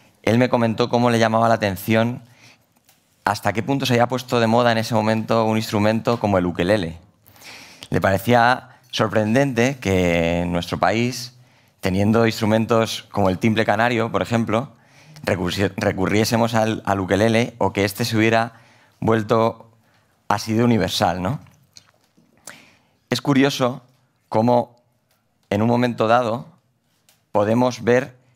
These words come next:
que nuestras ciudades tienden cada vez a parecerse más, que esa universalidad que se ha producido con el ukelele se produce también con otras cuestiones, como la comida que comemos, el restaurante al que vamos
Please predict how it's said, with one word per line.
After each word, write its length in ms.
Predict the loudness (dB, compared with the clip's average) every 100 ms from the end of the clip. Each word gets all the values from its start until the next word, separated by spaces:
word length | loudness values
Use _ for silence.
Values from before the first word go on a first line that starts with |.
| _
que 120 | -4
nuestras 560 | -2 -2 -2 0 0 0
ciudades 680 | -6 0 2 2 -2 -6 -14 _ _ _ _ _ _ _ _ -4
tienden 480 | -2 0 0 -4 -10 _ -2
cada 180 | 0 2
vez 180 | 0
a 80 | 0
parecerse 520 | 0 -2 -2 -4 -4
más, 400 | -4 -4 -8 -16 _ _ _ _ _ _ _ _ _ -6
que 140 | -2
esa 160 | 0 0
universalidad 640 | 0 0 0 0 0 -2
que 140 | -6
se 100 | -2
ha 100 | -2
producido 560 | -2 -4 -4 -2 -2 0
con 140 | 0
el 180 | -2 -2
ukelele 540 | -4 -2 -2 -2 -4 -8 _ _ _ -10
se 160 | -6
produce 240 | -4 -2 -2
también 320 | -2 -2 -2
con 140 | -2
otras 160 | -2 -4
cuestiones, 420 | -6 -4 -2 -2
como 400 | -6 -6 -6 -8 _ _
la 140 | -6 -4
comida 340 | -2 0 0
que 80 | 0
comemos, 460 | -4 -2 -2 -2 -4
el 100 | -6
restaurante 480 | -6 -2 -2 -2
al 80 | -4
que 80 | -2
vamos 440 | -2 0 -2 -6